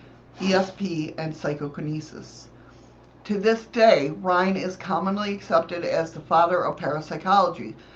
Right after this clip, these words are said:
not only having coined the term with the help of his trailblazing partner, McDougall, but also for having most single-handedly established parapsychology itself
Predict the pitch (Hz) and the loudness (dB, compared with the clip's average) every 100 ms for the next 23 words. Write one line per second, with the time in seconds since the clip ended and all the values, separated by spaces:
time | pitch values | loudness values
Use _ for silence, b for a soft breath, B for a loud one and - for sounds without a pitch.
0 | B B 202 254 254 220 240 233 190 185 | B B 4 4 4 0 2 0 0 0
1 | 170 165 156 147 - 233 330 381 214 165 | -2 -6 -6 -8 -6 2 2 2 -2 -2
2 | - 147 147 160 175 160 165 180 160 165 | -6 -8 -6 -8 -8 -4 0 2 0 -2
3 | 160 139 - 170 165 156 156 151 143 151 | -8 -10 -6 0 0 0 -6 -6 -10 -6
4 | 147 123 170 226 - B B - 156 - | -6 -2 -2 -4 -8 B B -10 -8 -4
5 | 165 151 208 247 B B B 196 185 - | -2 0 -2 -4 B B B -4 0 6
6 | 269 277 220 190 190 190 208 190 196 180 | 6 6 2 2 2 -2 -2 -2 -2 -2
7 | 175 180 - 254 247 247 226 - - - | -4 -6 -4 0 2 0 0 -4 -10 -16
8 | - 190 226 226 185 160 156 - 165 - | -6 -2 0 0 -2 -4 -6 -4 -6 -4
9 | 214 202 151 147 - - 185 196 202 190 | 2 2 2 -4 -8 -4 0 0 -2 -4
10 | 185 185 175 175 170 151 - 214 165 - | -2 0 0 -2 -6 -8 -2 2 2 0